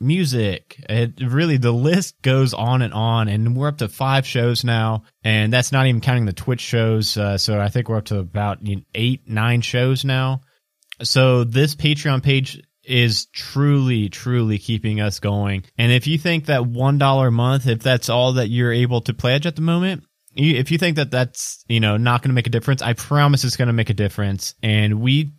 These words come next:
love to see the list of names grow also. It, the one dollar patrons, thirty dollar patrons, no matter what you are,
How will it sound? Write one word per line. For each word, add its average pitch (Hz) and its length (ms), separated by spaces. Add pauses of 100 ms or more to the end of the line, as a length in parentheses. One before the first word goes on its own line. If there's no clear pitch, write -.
love 165 540
to 165 100
see 160 260
the 135 140
list 123 380
of 113 80
names 110 320
grow 98 280
also. 87 600
It, 90 320
the 69 120
one 135 220
dollar 175 240
patrons, 151 600
thirty 151 240
dollar 143 200
patrons, 135 420
no 143 60
matter 175 180
what 160 220
you 113 140
are, 101 320